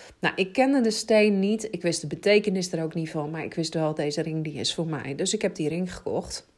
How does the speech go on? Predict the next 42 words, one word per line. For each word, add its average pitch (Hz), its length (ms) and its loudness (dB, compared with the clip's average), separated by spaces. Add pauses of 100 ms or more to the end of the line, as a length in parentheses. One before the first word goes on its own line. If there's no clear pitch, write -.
(800)
En 156 100 -4
wij 165 120 2
kregen 165 340 2
een, 156 400 -2
een 156 120 -14
klein 180 240 4
papiertje 180 520 0
erbij 156 440 -2 (500)
met 214 180 2
een 208 80 2
beschrijving. 147 720 0
En 170 80 -6
daar 175 100 0
stond 170 320 -4
op 160 180 -4
Larimar. 156 680 -2 (680)
Eh, 175 180 0
maar 180 200 6
de 190 80 2
rest 208 280 4
was 190 280 0
allemaal 190 360 4
in 190 120 0
het 175 120 0
Spaans. 185 800 0
Eh, 180 280 4
er 165 80 2
zat 175 180 6
geen 190 180 0
Engelse 185 340 0
beschrijving 180 560 4
bij 165 260 6
of 160 100 0
zo. 156 340 2
Dus, 156 540 -4
ja, - 260 -12
we - 60 -20
konden 185 280 2
er 180 60 -2
niet 160 180 -2
zoveel 147 340 -4
mee. 143 320 -10